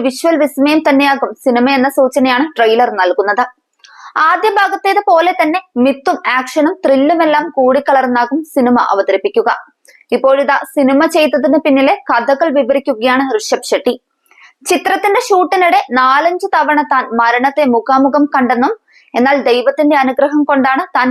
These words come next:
രക്ഷപ്പെട്ടതെന്നും ഋഷഭ് ഷെട്ടി പറയുകയാണ്. ഡയറക്ഷൻ ടീമും ക്യാമറ ടീമുമെല്ലാം മുപ്പത്തിയെട്ട് മുതൽ നാൽപത്തിയെട്ട് മണിക്കൂർ വരെയാണ് തുടർച്ചയായി ജോലി ചെയ്തത്. ആരും ഇതിനെ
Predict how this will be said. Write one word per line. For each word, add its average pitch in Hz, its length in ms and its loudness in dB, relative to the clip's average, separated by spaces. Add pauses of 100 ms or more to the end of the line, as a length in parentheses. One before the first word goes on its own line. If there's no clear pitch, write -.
രക്ഷപ്പെട്ടതെന്നും 254 680 0 (120)
ഋഷഭ് - 280 -4
ഷെട്ടി 185 260 -2
പറയുകയാണ്. 202 560 0 (420)
ഡയറക്ഷൻ 269 680 -2
ടീമും 302 280 0 (140)
ക്യാമറ 262 340 0 (120)
ടീമുമെല്ലാം 302 520 0 (120)
മുപ്പത്തിയെട്ട് 285 760 0
മുതൽ 294 220 0 (160)
നാൽപത്തിയെട്ട് 262 760 0
മണിക്കൂർ 285 400 2
വരെയാണ് 262 360 0 (100)
തുടർച്ചയായി 240 600 0
ജോലി 202 300 2
ചെയ്തത്. 190 280 0 (760)
ആരും 262 300 0
ഇതിനെ 277 220 -2